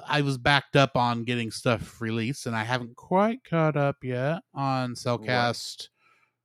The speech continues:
Speaker 1: Uh, on the Kingdom Hearts retrospective, but
Speaker 2: Right.
Speaker 1: which is why there's not been one come out yet this week.
Speaker 2: Aw.
Speaker 1: But, uh, I'll get back to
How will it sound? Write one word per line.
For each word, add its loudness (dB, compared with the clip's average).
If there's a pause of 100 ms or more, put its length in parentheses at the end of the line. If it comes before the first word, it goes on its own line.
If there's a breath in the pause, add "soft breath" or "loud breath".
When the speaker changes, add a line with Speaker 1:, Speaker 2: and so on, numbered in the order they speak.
(160)
Speaker 1:
Uh, 0
on -4
the -8
Kingdom 0
Hearts 2
retrospective, -2
but -2
Speaker 2:
Right. 4 (460)
Speaker 1:
which -10
is -8
why 0
there's -8
not -4
been -4
one -6
come -8
out -6
yet -8
this -12
week. -8 (280)
Speaker 2:
Aw. -4
Speaker 1:
But, 2
uh, 2
I'll 4
get 2
back 0
to 4